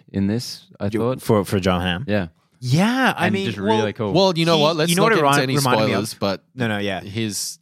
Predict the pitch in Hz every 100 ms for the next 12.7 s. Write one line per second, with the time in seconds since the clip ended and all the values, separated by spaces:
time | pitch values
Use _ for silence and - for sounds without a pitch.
0 | - - 180 180 - - 143 151 180 135
1 | 117 151 131 131 117 101 90 - 107 101
2 | 92 87 85 95 87 82 85 90 117 104
3 | 87 95 92 101 - 98 113 90 101 98
4 | 87 82 85 85 85 90 82 95 90 87
5 | 85 80 76 - 110 101 80 80 78 80
6 | 95 92 82 135 139 127 120 131 143 131
7 | 123 117 - 104 104 101 95 113 110 107
8 | 107 127 135 127 113 110 104 98 90 -
9 | _ _ _ - - _ - 95 92 92
10 | 90 90 101 101 - 110 95 - 95 95
11 | 95 - 92 95 92 92 - 90 92 87
12 | 82 87 90 98 82 -